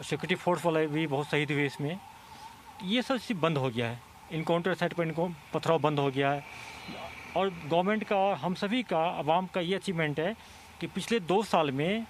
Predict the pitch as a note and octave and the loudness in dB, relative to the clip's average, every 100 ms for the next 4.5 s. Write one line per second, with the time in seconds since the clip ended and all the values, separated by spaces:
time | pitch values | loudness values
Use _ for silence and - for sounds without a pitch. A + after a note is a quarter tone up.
0 | - - - - - D3+ D#3+ G#3 A#3 A3+ | -12 -20 -20 -20 -10 -4 2 2 2 -2
1 | - A3 A3 A#3+ B3 A#3+ G3+ - G3 F#3+ | 0 0 2 0 0 -2 -4 -4 -2 0
2 | G#3 A#3 A3 G3+ G#3 - F#3+ G3+ G3+ - | 2 2 2 0 0 -2 -6 -4 -4 -2
3 | F#3+ F#3+ - F#3 E3+ F3+ E3 E3+ C3 B2+ | -2 -2 -2 -4 -4 -6 -4 -2 0 0
4 | A#2+ A#2 A#2 C#3 | 0 -2 -4 -8